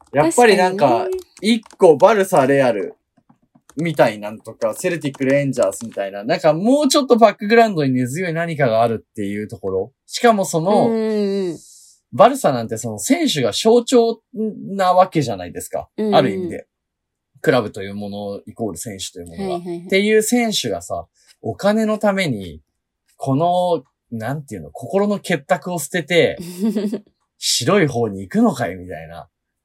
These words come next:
Speaker 2: そうだね。やっぱそうだね。
Speaker 1: さあ、面白いね。
Speaker 2: 文化的だったりとか、
Speaker 1: うん。
Speaker 2: 政治的なこう背景があると、より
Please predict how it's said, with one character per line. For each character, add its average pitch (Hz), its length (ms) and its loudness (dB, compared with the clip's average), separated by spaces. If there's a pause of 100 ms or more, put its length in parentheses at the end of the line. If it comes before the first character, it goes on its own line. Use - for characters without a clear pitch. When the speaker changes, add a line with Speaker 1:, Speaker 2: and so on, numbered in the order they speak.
(1080)
Speaker 2:
そ 226 360 -4
う 202 40 2
だ 156 160 -2
ね。 160 360 -8
や 196 80 -6
っ 202 60 -14
ぱ 165 140 -4
そ 226 180 -4
う - 20 0
だ 160 120 -2
ね。 - 140 -12 (120)
Speaker 1:
さ - 160 -20
あ、 87 40 -20
面 85 220 -18
白 95 260 -8
い 85 120 -14
ね。 - 160 -20
Speaker 2:
文 208 240 -6
化 202 160 -4
的 202 320 -8
だ 190 160 -8
っ - 140 -12
た 160 140 -2
り 151 300 -10
と 160 140 -12
か、 - 320 -12
Speaker 1:
う 85 60 -18
ん。 - 40 -18
Speaker 2:
政 185 340 -2
治 190 120 -8
的 185 280 -4
な 170 160 -6
こ 170 160 -10
う 160 60 -12
背 165 220 -6
景 156 280 -10
が 156 120 -6
あ 156 100 -2
る 151 120 -10
と、 - 300 -14 (800)
よ 185 160 -2
り 175 340 -4